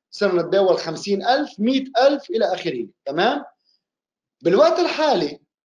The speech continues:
لأنه هاي ابتديت أحكيها، هذه الفكرة تكلمت فيها مع، مع بداية هذه الجلسة، سوق الفوركس أصبح سهل للجميع. ممكن استثمر بخمسين دولار أو بمية دولار ب-، بحيالله شركة مالية، وطبعًا شركات المالية أصبحت كثيرة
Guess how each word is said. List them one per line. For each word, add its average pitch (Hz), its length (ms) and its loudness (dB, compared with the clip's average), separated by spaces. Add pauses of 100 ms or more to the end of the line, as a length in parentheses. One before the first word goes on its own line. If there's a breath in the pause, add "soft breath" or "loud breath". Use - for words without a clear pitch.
(220)
لأنه 226 440 -2
هاي 202 120 0
ابتديت 240 400 0
أحكيها، 208 560 -4
هذه 220 180 -4
الفكرة 190 480 -4 (340)
تكلمت 202 380 -6
فيها 196 400 2 (240)
مع، 165 240 -2
مع 170 160 -2
بداية 175 400 0
هذه 175 140 0
الجلسة، 208 520 -4 (560)
سوق 311 220 -4
الفوركس 302 420 2
أصبح 233 240 -6
سهل 240 280 -4
للجميع. 180 640 -2 (520)
ممكن 262 340 0
استثمر 254 440 -4
بخمسين 247 460 -8
دولار 233 280 0
أو 190 100 -2
بمية 226 480 -2
دولار 190 300 4
ب-، 208 400 -6
بحيالله 277 520 2
شركة 226 380 -2
مالية، 180 540 -4 (460)
وطبعًا 247 360 2
شركات 233 420 0
المالية 226 340 -2
أصبحت 208 340 -8
كثيرة 202 440 -4